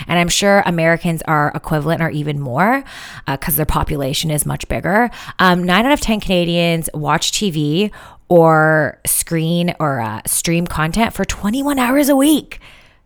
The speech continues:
Twenty-one hours a week. Isn't that wild? That's almost a day.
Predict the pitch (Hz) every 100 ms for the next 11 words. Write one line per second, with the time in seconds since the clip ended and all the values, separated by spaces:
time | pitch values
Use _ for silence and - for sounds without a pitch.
0 | _ - - - 381 403 392 370 285 226
1 | 156 - - - - - 277 349 370 208
2 | - - - - - - - - 175 180
3 | 294 294 175 165 175 156 143 156 202 220
4 | - - 180 220 254 - 254 196 143 156
5 | 131 80